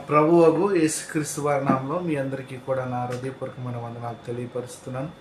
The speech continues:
మీరందరూ కూడా బాగున్నారని కూడా తలంచుచున్నాను. ఆ,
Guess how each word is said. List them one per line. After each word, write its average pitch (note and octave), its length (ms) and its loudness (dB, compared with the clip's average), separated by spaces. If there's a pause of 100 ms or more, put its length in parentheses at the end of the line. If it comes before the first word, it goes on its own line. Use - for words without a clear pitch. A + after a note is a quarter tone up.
(880)
మీరందరూ C3 380 -2
కూడా C3 240 0
బాగున్నారని B2+ 800 -2 (100)
కూడా A#2+ 320 -6 (120)
తలంచుచున్నాను. B2+ 680 -6 (800)
ఆ, A#2+ 380 -8